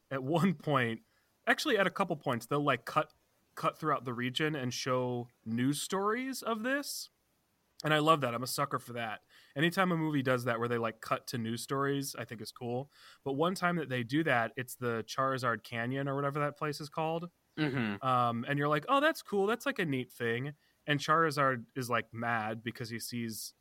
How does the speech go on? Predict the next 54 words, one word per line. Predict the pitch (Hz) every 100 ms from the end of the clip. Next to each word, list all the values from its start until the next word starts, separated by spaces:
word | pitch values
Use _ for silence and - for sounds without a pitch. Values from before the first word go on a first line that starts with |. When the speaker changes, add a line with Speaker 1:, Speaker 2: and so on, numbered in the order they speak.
| -
Speaker 1:
Ash | 117 113 - - -
on | 113
T | - 120
V, | 107 113 110 110 - _ _ _ _
um, | 127 117 110 107 104 101 95 _ _ _ _ _ -
like, | 117 107 107 _ - _ _
uh, | 117 110 104 98 92 95 107 113 120
struggling | - - 110 110 110 107
or | 110
something. | - 110 120
I | 147
don't | 165
know | 135
exactly | 120 127 117 117
what | 110
he | 110
sees. | - 113
I | 113
don't | 110
remember. | 107 107 104 101 _ - - -
But | 196
I | 233
just | 240
thought | 226
it | 170
was | 131
that. | 139 143 110
I | 135
was | 147
like, | 147 127
"Oh, | 220
that's | 196 220
cool, | - 131 131 139
like, | 120
that | 127
they | 127 123
showed | 131 110
Charizard." | 120 113 110 123 127 139 _ - -
And | 135
Speaker 2:
Yeah. |
Speaker 1:
then, | 147 127
yeah, | 127 147 139
at | 127 127
the | 131
end, | 139 147 139 123
I | 123
was | 120 123
like, | 117 -
"Oh, | 143 180 -
Ash | 127 127
is | 117
gonna | 143 147
die | 131 139 170
again." | 151 127 131 131 131 131